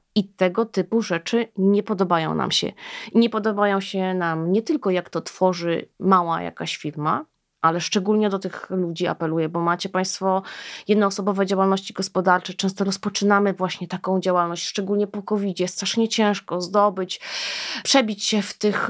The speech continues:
wszystkich wyszukiwarkach, e, zestawieniach, rankingach. Nie tędy droga. Nie można kupować czegoś, co nie istnieje. Nie można tego tworzyć. To jest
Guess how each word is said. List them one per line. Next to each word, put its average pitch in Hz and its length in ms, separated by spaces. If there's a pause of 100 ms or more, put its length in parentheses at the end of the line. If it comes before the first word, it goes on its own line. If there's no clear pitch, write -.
wszystkich 240 400
wyszukiwarkach, 226 1040
e, 196 600
zestawieniach, 214 800
rankingach. 208 760 (500)
Nie 220 180
tędy 226 400
droga. 185 480 (100)
Nie 214 180
można 214 360
kupować 190 880
czegoś, 202 480
co - 120
nie 175 180
istnieje. 165 480
Nie 190 120
można 208 200
tego 202 180
tworzyć. 180 480
To 190 80
jest - 320